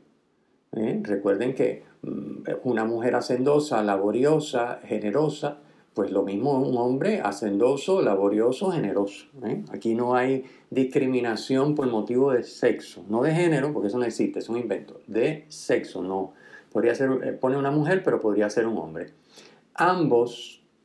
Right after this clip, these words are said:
traen ganancia y no pérdida, tanto a la familia como a la sociedad. Fíjense que,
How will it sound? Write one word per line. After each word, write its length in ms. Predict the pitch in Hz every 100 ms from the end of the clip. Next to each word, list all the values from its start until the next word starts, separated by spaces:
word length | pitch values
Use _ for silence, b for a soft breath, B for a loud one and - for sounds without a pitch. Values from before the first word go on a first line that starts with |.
| _ -
traen 340 | 127 131 143
ganancia 640 | 131 113 131 190 208 214 190
y 120 | 180
no 200 | 117 123
pérdida, 500 | 113 107 104 90 90 -
tanto 400 | 151 160 165 147
a 60 | 113
la 140 | 139
familia 640 | - 113 139 208 233 233 151
como 320 | 135 131 147
a 60 | 131
la 120 | 131
sociedad. 760 | - 117 110 - 104 87 85 - _ _ _ b b
Fíjense 300 | - 160 170
que, 320 | - 113 -